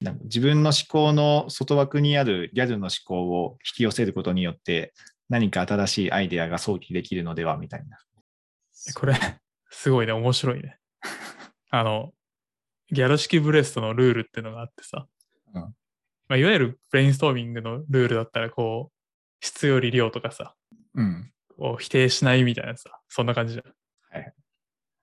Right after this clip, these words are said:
Speaker 2: もうなんかもう、タメ語で話そう、敬語禁止とか。
Speaker 1: <laughs>
Speaker 2: あだ名で呼び合おうとか。
Speaker 1: そう。
Speaker 2: 自分が持ってる中で一番派手な服で参加みたいな。
Speaker 1: <laughs>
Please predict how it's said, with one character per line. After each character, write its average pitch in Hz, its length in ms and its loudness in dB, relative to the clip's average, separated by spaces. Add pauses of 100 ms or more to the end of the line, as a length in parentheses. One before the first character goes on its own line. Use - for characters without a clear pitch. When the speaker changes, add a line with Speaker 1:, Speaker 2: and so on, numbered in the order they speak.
(120)
Speaker 2:
も 135 60 2
う - 0 -
な 120 80 2
ん - 20 -4
か 120 120 -6
も 117 260 -4
う、 - 60 -20
タ - 120 -2
メ 143 100 6
語 165 120 4
で 165 80 4
話 156 280 4
そ 165 400 0
う、 - 20 -20 (120)
敬 160 180 0
語 156 100 2
禁 170 180 2
止 170 260 0
と 139 120 -12
か。 - 240 -20 (180)
Speaker 1:
<laughs> - 400 -4 (480)
Speaker 2:
あ 139 140 0
だ 147 100 4
名 156 120 4
で 156 200 2
呼 147 100 2
び 151 120 2
合 151 120 4
お 147 160 4
う 120 40 -6
と - 80 -10
か。 - 300 -10 (540)
Speaker 1:
そ - 140 -2
う。 - 20 2
Speaker 2:
自 147 60 2
分 165 100 4
が 165 120 6
持 165 80 6
っ 165 140 -2
て 131 120 2
る 123 80 2
中 - 220 4
で 117 80 -2
一 120 160 -6
番 147 120 2
派 139 200 0
手 156 60 2
な 135 100 2
服 - 160 -6
で 131 80 -6
参 127 220 -4
加 123 120 0
み 135 80 -10
た - 120 -12
い - 80 -14
な。 139 260 -2
Speaker 1:
<laughs> - 1080 0